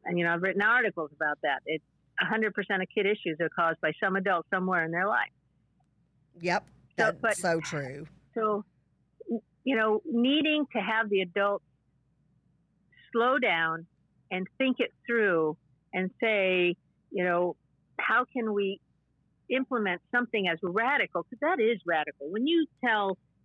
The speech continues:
Speaker 1: a hundred and fifty-four thousand student school system with twenty thousand teachers that there's no more in-house and out-of-school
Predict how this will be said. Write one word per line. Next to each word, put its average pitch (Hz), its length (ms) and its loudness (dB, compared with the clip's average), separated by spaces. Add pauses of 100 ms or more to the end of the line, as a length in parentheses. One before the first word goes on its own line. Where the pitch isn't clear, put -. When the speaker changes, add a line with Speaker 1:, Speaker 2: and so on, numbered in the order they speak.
(120)
Speaker 1:
a 185 100 -2
hundred 240 340 0
and 190 120 -2
fifty-four 202 520 -2
thousand 185 580 0 (440)
student 185 400 2 (120)
school 202 260 2
system 156 500 -2 (300)
with 196 200 2 (100)
twenty 233 280 2
thousand 190 460 0
teachers 165 500 -2 (380)
that 175 180 0 (260)
there's 185 200 0
no 214 140 2
more 196 220 0
in-house 185 540 0 (220)
and 165 240 -4 (100)
out-of-school 190 500 0